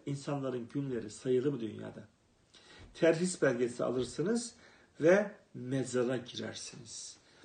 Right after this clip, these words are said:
Mezarda eğer bu dünyada zulmettiyseniz kabir azabı çekersiniz. Allah ruhunuzu almaz.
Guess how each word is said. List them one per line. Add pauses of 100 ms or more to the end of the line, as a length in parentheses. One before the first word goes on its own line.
(160)
Mezarda
eğer
bu
dünyada
zulmettiyseniz (540)
kabir
azabı
çekersiniz. (440)
Allah
ruhunuzu (600)
almaz.